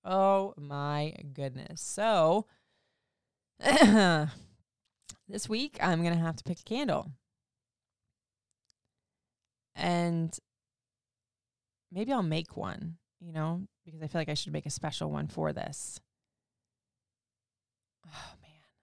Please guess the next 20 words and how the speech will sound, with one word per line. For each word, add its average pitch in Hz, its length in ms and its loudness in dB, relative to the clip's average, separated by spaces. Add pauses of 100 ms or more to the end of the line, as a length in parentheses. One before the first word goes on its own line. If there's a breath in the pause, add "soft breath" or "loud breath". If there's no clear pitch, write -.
(760)
That 196 180 0
just 190 140 -8
hit 175 180 -4
me 180 100 -4
'cause 170 140 -2
I 185 60 2
didn't 214 220 0
read 208 220 2
the 165 80 4
whole 143 180 4
intention 151 500 -2
candle 147 240 -6
thing 147 200 -8
before 143 320 -6
I 147 60 -4
went - 160 -10
to - 60 -14
the - 100 -20
sound - 300 -14
bath. - 220 -16